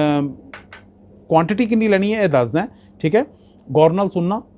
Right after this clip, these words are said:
ਬਾਅਦ 'ਚ ਤੁਸੀਂ ਸ-, <laughs> ਕੁਮੈਂਟ ਬਾਕਸ 'ਚ ਨਹੀਂ ਪਾਉਣਾ ਕਿ ਕਿੰਨਾ ਕਿੰਨਾ ਕਿਹਾ ਸੀਗਾ।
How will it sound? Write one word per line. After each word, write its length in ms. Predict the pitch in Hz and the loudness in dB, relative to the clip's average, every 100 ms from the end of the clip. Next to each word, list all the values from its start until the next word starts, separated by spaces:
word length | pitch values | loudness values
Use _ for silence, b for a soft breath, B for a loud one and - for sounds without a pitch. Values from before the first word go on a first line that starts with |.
| - | -6
ਬਾਅਦ 220 | 135 175 | 2 2
'ਚ 60 | 180 | 2
ਤੁਸੀਂ 260 | - 175 185 | -6 -6 -6
ਸ-, 100 | 151 | -6
<laughs> 420 | - 180 - 165 | -4 -4 -4 -4
ਕੁਮੈਂਟ 300 | 160 165 160 | -2 -2 0
ਬਾਕਸ 320 | 160 160 - | 2 2 0
'ਚ 40 | |
ਨਹੀਂ 200 | 160 139 | -6 -4
ਪਾਉਣਾ 260 | 160 147 160 | -4 -2 -2
ਕਿ 100 | 165 | -2
ਕਿੰਨਾ 260 | 160 143 143 | -4 -2 -2
ਕਿੰਨਾ 260 | 147 143 | -2 -2
ਕਿਹਾ 220 | 131 131 | 0 0
ਸੀਗਾ। 280 | 139 143 160 | 0 -2 -2